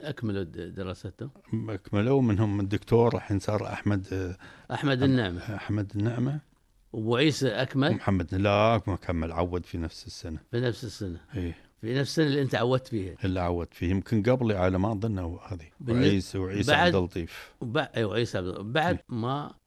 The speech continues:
Speaker 1: رجعت من ال-،
Speaker 2: من
Speaker 1: السعودية.
Speaker 2: السعودية.
Speaker 1: وين رحت؟ وين؟
Speaker 2: كنت أنا في المستشفى. وياني الله ي-، ي-، يرحمه مبارك بن راشد الهتمي،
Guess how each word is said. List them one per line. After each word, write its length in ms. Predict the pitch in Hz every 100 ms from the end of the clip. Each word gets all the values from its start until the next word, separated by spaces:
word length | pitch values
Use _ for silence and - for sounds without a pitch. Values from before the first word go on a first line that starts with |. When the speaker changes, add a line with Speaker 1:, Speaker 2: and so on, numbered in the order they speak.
| -
Speaker 1:
رجعت 500 | 110 120 - - -
من 200 | 98 101 104
ال-، 560 | 101 95 90 92 90 87
Speaker 2:
من 80 | - - -
Speaker 1:
السعودية. 300 | 110 92 95
Speaker 2:
السعودية. 560 | 98 87 82 80 78 - -
Speaker 1:
وين 200 | 127 110 117
رحت؟ 240 | - -
وين؟ 240 | 120 117
Speaker 2:
كنت 240 | 131 131 139
أنا 180 | 151 135
في 100 | 139
المستشفى. 600 | 123 - 104 - - - _ _ 107
وياني 420 | 110 113 120 113
الله 300 | 113 107 104
ي-، 40 |
ي-، 920 | 107 107 104 101 104 - 101 101 101
يرحمه 560 | 110 107 - 113 113 98 -
مبارك 400 | - 117 107 -
بن 60 | 107
راشد 420 | 107 110 - 90
الهتمي، 500 | 92 104 - 95 82